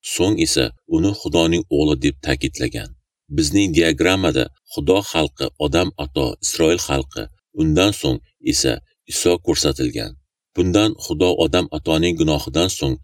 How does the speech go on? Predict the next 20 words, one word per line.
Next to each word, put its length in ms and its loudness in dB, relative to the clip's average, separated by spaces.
faqat 480 -4
Iso 300 -2
Masihdan 680 -2
butunlay 580 0
mamnun 500 0
bo'lgan. 380 -4
Muqaddas 500 0
kitobda 520 -2
o'g'illik 500 2
xizmat 420 -2
qiluvchi 420 -2
roli 300 2
bilan 300 0
bog'langan. 560 -4
Haqiqiy 600 -2
o'g'il 380 0
otaga 400 -2
xizmat 400 -4
qiladigan 560 -2
kishidir. 480 -4